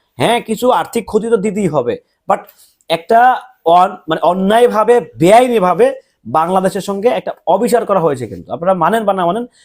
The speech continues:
একটা চরন্ত, চূড়ান্ত লেভেলের অবিচার করা হয়েছে বাংলাদেশের সঙ্গে, চূড়ান্ত লেভেলের অবিচার। আপনারা এক চিটিয়া দেখাইছেন তো, ব্যাপার না, but এই এক চিটিয়া দেখানোর কারণে কিন্তু আমার যেটা মনে হয়, মানে আইসিসি অনেক বেশি ভুক্তভোগী হবেন।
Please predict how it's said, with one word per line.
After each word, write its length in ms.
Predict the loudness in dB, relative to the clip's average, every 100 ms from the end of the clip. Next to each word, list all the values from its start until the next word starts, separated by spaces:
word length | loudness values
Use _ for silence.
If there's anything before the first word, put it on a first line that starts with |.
| _
একটা 180 | -2 -2
চরন্ত, 840 | 0 2 2 2 -2 0 2 2 -2 0
চূড়ান্ত 380 | 0 0 2
লেভেলের 520 | 0 2 2 2 4 2
অবিচার 240 | 0 -2
করা 100 | 2
হয়েছে 180 | 2 2
বাংলাদেশের 400 | 0 -2 -6 -14
সঙ্গে, 280 | -18 -20 _ _
চূড়ান্ত 380 | -2 -2 -2 -6
লেভেলের 380 | 0 0 2 0
অবিচার। 320 | 0 -2 -10 -10 _ _
আপনারা 320 | -2 0 2 2
এক 180 | 0 -4
চিটিয়া 240 | 0 2
দেখাইছেন 380 | 2 2 0 0
তো, 220 | 2 0 -2 _ _
ব্যাপার 260 | 0 2 2
না, 120 | 2
but 120 | 0 0
এই 180 | 2 2
এক 140 | 0
চিটিয়া 220 | -2 0 0
দেখানোর 300 | 2 0 0
কারণে 240 | 0 -2
কিন্তু 140 | -2
আমার 100 | -2
যেটা 160 | -2 -4
মনে 200 | -4 0
হয়, 160 | 0 -2 _ _ -4
মানে 180 | 0
আইসিসি 480 | 0 -2 -4 -8 -10 -2
অনেক 300 | 0 0 -2
বেশি 220 | -4 0
ভুক্তভোগী 480 | -2 -2 -4 -4 -4
হবেন। 260 | -6 -10